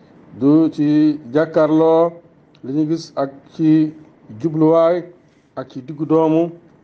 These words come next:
ak ci jege bu baax wala sori bu baax. Mu ne loolu lu, lu, lu, lu aadi la, lu simple la. Dégg nga,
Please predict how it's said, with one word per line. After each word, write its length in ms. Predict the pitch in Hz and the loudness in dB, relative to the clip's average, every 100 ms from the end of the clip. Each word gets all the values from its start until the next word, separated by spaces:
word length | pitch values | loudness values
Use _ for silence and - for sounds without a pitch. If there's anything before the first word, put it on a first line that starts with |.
| _ | _
ak 160 | 123 123 | -14 -12
ci 100 | 151 | -4
jege 260 | 151 156 156 | 0 2 2
bu 120 | 160 | 0
baax 320 | 147 156 160 | 0 2 0
wala 180 | 151 160 | 0 -2
sori 220 | 160 156 | -2 -2
bu 100 | 156 | -2
baax. 400 | 147 156 160 156 - - | 0 2 2 -2 -12 -14
Mu 80 | 127 | -6
ne 80 | 151 | -2
loolu 240 | 151 160 170 | -2 -2 -4
lu, 200 | 151 175 139 | -4 -4 -6
lu, 80 | 165 | -6
lu, 80 | 147 143 135 | -8 -8 -8
lu 60 | 131 | -6
aadi 300 | 120 143 156 | -2 -2 0
la, 100 | 147 | -2
lu 80 | 135 | -2
simple 300 | 139 160 156 160 | -4 -4 0 0
la. 120 | 117 - - - _ _ _ - | 0 -4 -18 -20 _ _ _ -8
Dégg 160 | 127 160 | -2 0
nga, 200 | 135 | -2